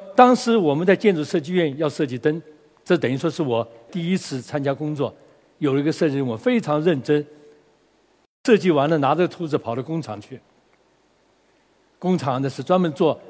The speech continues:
十大建筑灯具的一个专业厂。我设计的不是大花灯，把图纸那里一放，大家看完都不说话。最后突然说了一句：“你设计的是灯吗？”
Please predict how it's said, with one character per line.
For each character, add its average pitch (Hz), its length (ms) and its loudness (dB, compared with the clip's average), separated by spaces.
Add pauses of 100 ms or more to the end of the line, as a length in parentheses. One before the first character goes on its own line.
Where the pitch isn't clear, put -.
(220)
十 - 200 -6
大 156 120 6
建 147 220 -2
筑 117 80 -8
灯 165 240 -2
具 131 140 -6
的 104 40 -6
一 104 120 -8
个 101 200 -8 (140)
专 170 180 0
业 156 80 0
厂。 - 240 -12 (380)
我 156 100 4
设 214 200 2
计 202 120 2
的 185 80 6
不 254 160 -2
是 214 140 2
大 170 180 8
花 170 220 6
灯， 175 220 2 (1160)
把 135 120 0
图 151 200 -4
纸 147 120 -4
那 131 120 0
里 135 120 -2
一 - 40 0
放， 135 240 0 (200)
大 135 100 -2
家 139 80 0
看 135 180 -6
完 135 60 -8
都 220 100 -2
不 165 80 -2
说 107 200 -6
话。 107 180 -16 (680)
最 247 160 6
后 202 380 8
突 208 140 2
然 165 120 6
说 156 200 0
了 139 40 2
一 135 60 -2
句 113 220 -10 (1600)
：“你 139 200 -2
设 180 180 0
计 175 140 -2
的 147 80 -4
是 165 220 -8
灯 113 180 -4
吗？” 92 240 -12